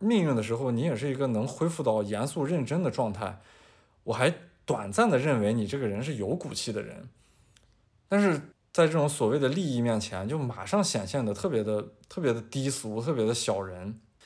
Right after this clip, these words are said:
说让你特别的无奈。但是你也不能说什么呀，这钱肯定也找不回来。虽然他们的老板认错态度极其的好，但最终的解决办法也就是我，我的钱还是要丢失，我对这个国家造成的印象很差，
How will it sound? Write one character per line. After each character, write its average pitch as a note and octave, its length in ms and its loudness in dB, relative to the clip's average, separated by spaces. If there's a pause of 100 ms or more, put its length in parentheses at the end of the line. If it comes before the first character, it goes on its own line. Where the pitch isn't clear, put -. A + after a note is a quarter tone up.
(240)
说 G#3 120 -2
让 F3 60 2
你 C#3 40 0
特 E3+ 80 2
别 C3+ 80 0
的 A2 100 2
无 G2 200 -4
奈。 G#2 180 -4 (240)
但 G3+ 140 4
是 G3 80 4
你 E3 100 4
也 E3+ 100 8
不 D3+ 80 -2
能 D#3 120 0
说 E3 220 2
什 D3 100 0
么 G#2+ 80 2
呀， A2 140 0
这 C#3 100 -2
钱 B2+ 240 -2
肯 C#3 80 0
定 A#2+ 120 0
也 B2+ 80 2
找 G2+ 180 0
不 G2+ 80 -6
回 A2 160 -2
来。 F#2+ 320 -6 (220)
虽 - 180 0
然 C#3 100 4
他 C3 80 0
们 C#3 80 0
的 B2+ 80 4
老 G#2+ 200 2
板 A2+ 200 2
认 B2+ 140 0
错 A#2+ 160 -2
态 A#2+ 180 -2
度 A2 140 -4
极 G#2+ 180 -6
其 A2 160 -6
的 A2+ 120 -2
好， - 440 -8 (840)
但 A#3 120 0
最 B3+ 220 0
终 C4+ 160 2
的 C4+ 100 4
解 B2 280 0
决 G#2+ 120 2
办 C#3 220 2
法 A2 100 2
也 G2 200 -4
就 B3 180 -4
是 B2 140 -6
我， G2+ 240 -6
我 G#2 120 -8
的 G#2 120 -2
钱 A#2 240 -4
还 A#2 120 -2
是 A#2 60 -6
要 C3+ 160 4
丢 G2+ 180 -4
失， G2 220 -6
我 G2 100 -4
对 A#2 120 -2
这 B2 80 -2
个 G#2+ 100 0
国 G#2 160 -6
家 A2+ 140 0
造 A#2+ 160 -2
成 A2 120 -6
的 G2+ 80 -2
印 A2 140 -2
象 G#2 160 -4
很 G2 140 -10
差， - 340 -8